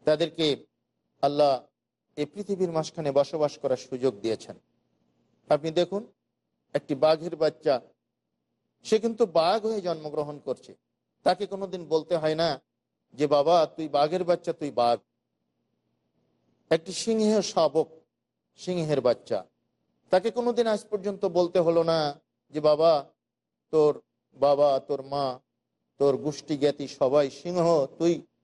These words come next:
সিংহের বাচ্চা, তুই সিংহ হ।" একথা কিন্তু বলতে হয় না। কিন্তু এই মানুষের বেলায় ব্যতিক্রম,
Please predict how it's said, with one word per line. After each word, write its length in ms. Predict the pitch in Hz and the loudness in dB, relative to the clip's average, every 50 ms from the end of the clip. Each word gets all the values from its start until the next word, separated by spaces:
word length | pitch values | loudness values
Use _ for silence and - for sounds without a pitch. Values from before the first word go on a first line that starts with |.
| _ _ | _ _
সিংহের 380 | - - 254 254 254 240 220 190 | -2 0 2 4 4 4 2 2
বাচ্চা, 340 | 185 180 175 - - 185 170 | 2 0 0 0 -2 -6 -6
তুই 160 | - 190 185 | -6 -6 -14
সিংহ 280 | - - 269 277 285 269 | -14 -14 -12 -6 -2 -2
হ।" 360 | 214 160 - 135 123 101 - _ _ _ _ _ _ _ - | -2 -2 -2 -4 -6 -6 -8 _ _ _ _ _ _ _ -2
একথা 300 | 196 202 254 262 269 254 | 0 2 2 2 2 0
কিন্তু 260 | 254 269 269 - 240 | -4 -6 -12 -10 -4
বলতে 300 | 202 190 175 165 - 151 | -2 -2 -2 0 -2 -4
হয় 160 | 131 123 120 | -4 -4 -6
না। 120 | 110 92 - _ _ _ _ _ _ _ _ _ _ | -8 -12 -20 _ _ _ _ _ _ _ _ _ _
কিন্তু 500 | - 175 180 180 - 226 240 269 285 - _ _ _ _ _ _ _ _ _ _ _ - | 0 0 0 2 2 2 2 2 0 -4 _ _ _ _ _ _ _ _ _ _ _ 0
এই 180 | 180 175 175 170 | 2 2 2 2
মানুষের 760 | 156 156 165 175 190 208 233 277 294 - - - 269 240 233 | -2 -4 0 2 2 2 2 0 -4 -6 -6 -4 -4 -4 -2
বেলায় 460 | 190 208 208 226 254 285 294 285 262 | 0 0 2 2 0 -2 -2 -4 -4
ব্যতিক্রম, 760 | 220 208 190 - 190 _ _ - 147 143 123 110 104 98 98 | -4 -4 -6 -6 -12 _ _ -12 -12 -10 -10 -12 -16 -20 -20